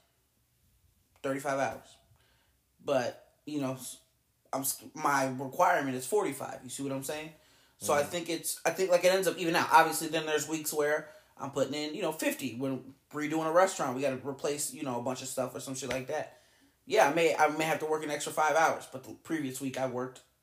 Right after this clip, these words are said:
Speaker 1: minus ten hours. Um, but it's easier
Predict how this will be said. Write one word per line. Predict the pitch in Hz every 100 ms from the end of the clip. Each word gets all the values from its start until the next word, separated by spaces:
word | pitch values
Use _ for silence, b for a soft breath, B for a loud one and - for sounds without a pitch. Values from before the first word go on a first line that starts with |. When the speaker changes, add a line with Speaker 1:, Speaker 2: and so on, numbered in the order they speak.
| _
Speaker 1:
minus | 196 208 165 -
ten | -
hours. | - - - b b b b b -
Um, | 139 131 123 _ _ - - _ -
but | 285 - - -
it's | 160 -
easier | 190 190 170 165 156